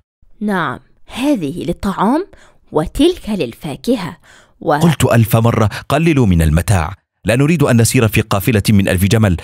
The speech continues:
Speaker 2: ويرانا كل أهل سبأ.
Speaker 1: هل نترك الطعام؟ زادنا في الرحلة؟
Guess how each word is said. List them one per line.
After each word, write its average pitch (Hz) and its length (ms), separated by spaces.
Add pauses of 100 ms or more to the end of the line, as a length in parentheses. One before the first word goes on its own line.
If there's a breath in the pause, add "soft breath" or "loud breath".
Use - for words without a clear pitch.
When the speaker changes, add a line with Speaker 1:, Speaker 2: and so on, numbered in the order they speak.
Speaker 2:
ويرانا 110 440
كل 80 240
أهل 78 240
سبأ. 87 260 (540)
Speaker 1:
هل 196 300
نترك 220 420
الطعام؟ 202 600 (600 soft breath)
زادنا 208 540
في - 160
الرحلة؟ 294 400